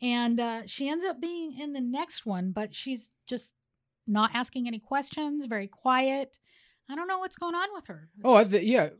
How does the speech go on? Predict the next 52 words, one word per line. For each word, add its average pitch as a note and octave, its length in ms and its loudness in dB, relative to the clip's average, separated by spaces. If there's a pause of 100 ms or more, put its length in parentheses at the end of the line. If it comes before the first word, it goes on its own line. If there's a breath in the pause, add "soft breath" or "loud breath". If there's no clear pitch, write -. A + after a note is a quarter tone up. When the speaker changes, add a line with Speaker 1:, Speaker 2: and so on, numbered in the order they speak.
(140)
Speaker 2:
I G#3+ 80 6
think D#3+ 160 6
it's D3+ 80 4
very A#3 260 4
clear. D3 320 0
When E3 200 4
Ben E3 200 8
went G#3 160 6
and F3 120 4
they E3 80 6
partied E3 420 6
and D#3+ 120 2
she G3 100 4
had F#3+ 80 8
a F#3+ 40 6
hangover F3 360 2
the C#3+ 60 0
Speaker 1:
Oh, C#4 80 8
Speaker 2:
next B3+ 100 8
Speaker 1:
there C4+ 160 10
Speaker 2:
day. D4 120 6
Speaker 1:
you C#4+ 80 6
go. A#3 240 8
That A#3 200 6
Speaker 2:
<laughs> A#3+ 100 6
Speaker 1:
darn B3 340 8
Ben. A#3+ 300 6 (100)
Hey, - 380 8
he F#4+ 240 8
comes A4 280 6
back C4 280 8
looking B3 340 6
nice, D#4+ 460 8
too. - 120 0
Speaker 2:
He F4+ 180 8
Speaker 1:
He's F4 100 6
Speaker 2:
trimmed F#3 140 12
Speaker 1:
all B3 120 12
Speaker 2:
up, E3 200 8
yeah. - 60 -6
Speaker 1:
cleaned C#4 460 8
up. D4 500 8 (520 soft breath)
I - 20 -12
was E4 120 -12
like, C4 280 -8
"Dang, B3+ 220 -6 (240)
Ben." E3 640 2 (120)
Speaker 2:
<laughs> A#3 120 -2 (140)
Speaker 1:
<laughs> - 140 6 (920 loud breath)
Anyway, D4 400 4 (180)
okay. C4+ 300 2 (200)
So B3+ 300 0